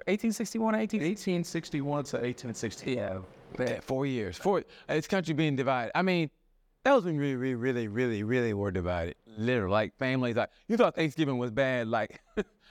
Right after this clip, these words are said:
Speaker 3: but when Trump was president, <laughs> imagine, imagine going to war and you meeting for Thanksgiving turkey and you just like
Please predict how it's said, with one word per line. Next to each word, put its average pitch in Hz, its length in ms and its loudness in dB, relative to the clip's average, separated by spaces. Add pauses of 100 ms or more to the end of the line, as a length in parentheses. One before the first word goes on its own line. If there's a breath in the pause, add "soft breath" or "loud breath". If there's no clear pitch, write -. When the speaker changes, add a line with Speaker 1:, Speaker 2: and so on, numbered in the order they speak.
(100)
Speaker 3:
but 139 120 0
when 139 160 0
Trump 180 280 2
was 120 100 -2
president, 123 540 -2 (200)
<laughs> - 220 -16
imagine, 185 500 2 (500 loud breath)
imagine 196 240 4
going 185 180 2
to 156 80 0
war 175 240 4
and 156 60 0
you 175 40 0
meeting 165 180 0
for 123 80 -6
Thanksgiving 156 540 0
turkey 160 360 0
and 135 100 0
you 127 40 -2
just 120 160 -4
like 131 220 0